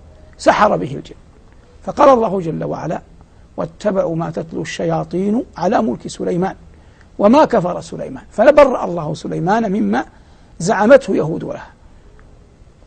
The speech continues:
ونسبته الشياطين إليه، فقال الله جل وعلا: "واتبعوا ما تتلو الشياطين على ملك سليمان وما كفر سليمان ولكن الشياطين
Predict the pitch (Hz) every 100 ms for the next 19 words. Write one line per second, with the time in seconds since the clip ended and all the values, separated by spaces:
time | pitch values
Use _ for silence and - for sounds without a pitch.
0 | - 190 190 - - - 185 214 196 175
1 | 208 185 180 175 156 175 247 - - -
2 | - - - 202 190 185 165 165 160 170
3 | 160 165 165 165 175 185 156 175 160 180
4 | 165 156 175 160 156 190 170 175 175 170
5 | 226 - 180 160 175 - 160 156 175 170
6 | 156 165 170 180 185 156 - 175 165 196
7 | 233